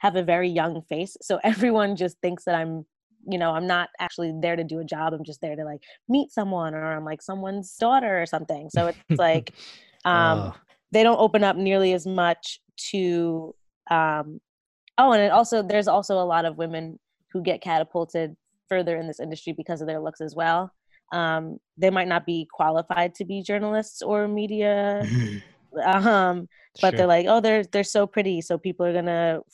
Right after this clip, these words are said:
Speaker 1: pay attention to them." And it's like, how about the people who are just really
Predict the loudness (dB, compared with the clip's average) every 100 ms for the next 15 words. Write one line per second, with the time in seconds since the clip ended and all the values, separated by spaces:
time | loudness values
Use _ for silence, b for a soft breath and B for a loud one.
0 | _ 0 0 0 -4 -8 -8 -8 -8 -8
1 | -8 -8 -8 -8 _ _ _ _ _ 0
2 | 2 2 0 -6 -2 -2 -2 -2 -8 -8
3 | -4 -4 -4 -8